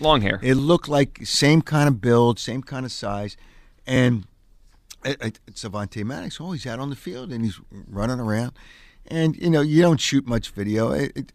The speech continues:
Speaker 2: I wasn't gonna do anything until I saw what, who I thought
Speaker 1: Well,
Speaker 2: was
Speaker 1: it
Speaker 2: Avonte.
Speaker 1: seemed newsworthy.
Speaker 2: Yeah, right. So, and then I, I mentioned it on the, uh, midday show today, but I called him right back and corrected it because the P R department told me that's not.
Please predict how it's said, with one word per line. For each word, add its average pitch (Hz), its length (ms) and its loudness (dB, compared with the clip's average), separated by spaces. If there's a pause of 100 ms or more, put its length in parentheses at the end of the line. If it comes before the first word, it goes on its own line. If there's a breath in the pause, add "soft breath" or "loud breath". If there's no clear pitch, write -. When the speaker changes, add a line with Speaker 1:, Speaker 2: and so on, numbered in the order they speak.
(120)
Speaker 2:
I 147 80 4
wasn't 147 300 4
gonna 123 160 6
do 120 220 4
anything 117 420 4
until 107 320 -2
I 107 100 0
saw 156 460 4 (300)
what, 113 240 0
who 123 180 2
I 101 100 2
thought 120 280 0
Speaker 1:
Well, 165 100 4
Speaker 2:
was 139 80 4
Speaker 1:
it 113 60 -4
Speaker 2:
Avonte. 110 120 0
Speaker 1:
seemed 180 300 6
newsworthy. 120 600 4
Speaker 2:
Yeah, 165 340 2
right. 143 380 2 (120)
So, 139 440 4 (420 loud breath)
and 156 160 2
then 160 100 6
I, 143 140 4 (320)
I 117 100 -2
mentioned 127 440 2
it 104 100 -2
on 104 220 2
the, 95 240 -2
uh, 92 160 -4 (140)
midday 110 340 0
show 92 240 -6
today, 95 220 -4
but 123 120 -4
I 123 80 4
called 123 300 0
him 104 100 2
right 107 160 2
back 92 320 -4
and 82 140 -12
corrected 85 500 -12
it 80 100 -18 (160)
because 87 280 -16
the 85 80 -16
P - 120 -12
R 87 160 -4
department 85 460 -14
told 80 160 -14
me 85 80 -12
that's 85 320 -12
not. 85 240 -10